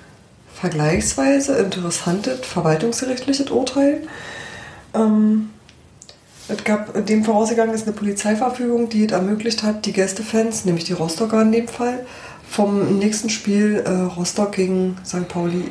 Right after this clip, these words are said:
in, in Hamburg auszuschließen. Und, äh, wir dachten ja alle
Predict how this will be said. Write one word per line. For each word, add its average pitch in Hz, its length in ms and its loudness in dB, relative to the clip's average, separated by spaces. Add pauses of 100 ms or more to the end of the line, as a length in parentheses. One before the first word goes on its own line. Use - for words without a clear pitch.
(120)
in, 202 360 0
in 196 200 0
Hamburg 185 380 0
auszuschließen. 269 800 0 (840)
Und, 208 480 0
äh, 196 280 -2
wir 196 80 2
dachten 185 360 -2
ja 208 140 2
alle 254 360 0